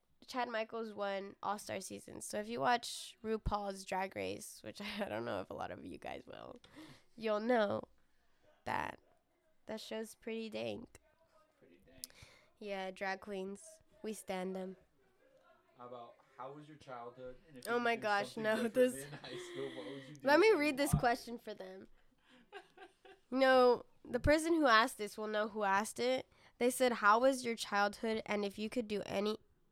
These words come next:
Speaker 1: what?
Speaker 2: If
Speaker 1: They
Speaker 2: you could do
Speaker 1: said,
Speaker 2: anything different in high
Speaker 1: they
Speaker 2: school.
Speaker 1: said, "How was your childhood? And if you could do high school differently, what would you do and why?" First of all, the childhood one, depressing. The high school one,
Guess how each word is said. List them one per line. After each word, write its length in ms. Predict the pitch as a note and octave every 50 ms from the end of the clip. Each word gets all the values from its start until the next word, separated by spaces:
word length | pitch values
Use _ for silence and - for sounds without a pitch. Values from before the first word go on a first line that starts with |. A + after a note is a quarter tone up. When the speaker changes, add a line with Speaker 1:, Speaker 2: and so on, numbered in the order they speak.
| _ _ _ -
Speaker 1:
what? 480 | - G#3 G3+ A3+ C4+ D4 C#4 A#3+ - - _ _ _ _ _ _ _ -
Speaker 2:
If 100 | B3 -
Speaker 1:
They 60 | D#4+
Speaker 2:
you 40 | -
could 100 | - -
do 60 | C4
Speaker 1:
said, 280 | C#4+ C4+ C#4 C4+ C#4 -
Speaker 2:
anything 80 | - C4
different 460 | - A4 A4+ A#4 A#4 A#4 A#4 A4+ A4
in 60 | F#4+
high 80 | - -
Speaker 1:
they 220 | C#4 C#4+ D4 D#4 F4
Speaker 2:
school. 100 | - -
Speaker 1:
said, 380 | D#4 D4+ C#4 C4 B3 A#3 - - _ _ _ _ _
"How 420 | - - A3 G#3 G#3 G#3 G#3+ - _ _ _ _ _ _ _
was 260 | - A#3 B3 C4 C4+ D#4
your 120 | D#4+ E4+
childhood? 680 | D#4+ - - A#3 G#3 G#3+ G3+ G3 G#3 F#3+ F#3+ F#3+ F#3+ - -
And 160 | G#3 G3+ G3+
if 180 | G3+ G3 - -
you 100 | G#3 G3
could 200 | - A#3 A#3 A3
do 140 | A#3 A3+ A3
high 200 | G3+ G#3 G3 G3
school 260 | G3 - - G3+ G3
differently, 600 | F#3+ - G3+ G#3 - - G3+ G3 G3 F#3 F3+ F3 - - - _ -
what 240 | G3+ G#3+ G#3 C#3+ F3
would 180 | A#3 A3 G#3
you 80 | G#3 G#3
do 200 | F#3 G3 G3 G3
and 180 | F#3+ F#3 F#3
why?" 300 | F#3 F#3 F3+ - - - - - - - - _
First 280 | - B3+ C#4 D4 - C4+
of 100 | A#3 G#3
all, 260 | G3+ G3+ G3 F#3+ - - _ _ _ -
the 100 | A#3+ A#3+
childhood 440 | - D4+ D4+ E4 F4 D#4+ D#4 D4+
one, 360 | B3 A3+ A3 G#3+ G#3 G3+ G#3+ - _ _ _ _ _ -
depressing. 600 | G#3+ A3+ - A#3 G3+ G3+ - - G3+ G3+ A3+ B3 B3 A3+ - - - - - - - - - - - - - - - -
The 120 | C4 C4
high 200 | C#4+ D4+ D#4+ F4+
school 320 | A4 - - - C#4+ C4+ B3
one, 360 | A#3+ A#3 A3+ A3 A3 G#3+